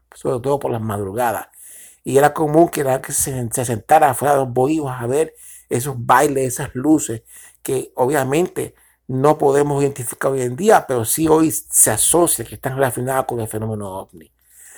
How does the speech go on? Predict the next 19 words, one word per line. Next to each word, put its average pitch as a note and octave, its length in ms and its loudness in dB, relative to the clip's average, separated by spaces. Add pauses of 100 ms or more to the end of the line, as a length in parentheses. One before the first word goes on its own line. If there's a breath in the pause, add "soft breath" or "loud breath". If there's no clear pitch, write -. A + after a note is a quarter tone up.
(480 loud breath)
Pero F#3+ 560 4
en C3+ 180 0
aquellos E3 480 0
años D#3 360 4
del A#2 60 -6
siglo C#3 300 -2
diecinueve D3+ 560 2
se - 180 -4
seguía B2+ 400 -2
perdiendo A#2+ 320 -4
personas. F3+ 500 -4 (1000)
Y - 80 -10
eso F#3+ 120 -2
se E3+ 120 0
creó C#3 240 2
una D#3+ 140 2
especie D#3 400 -2
de C3+ 100 -2
leyenda B2 640 -4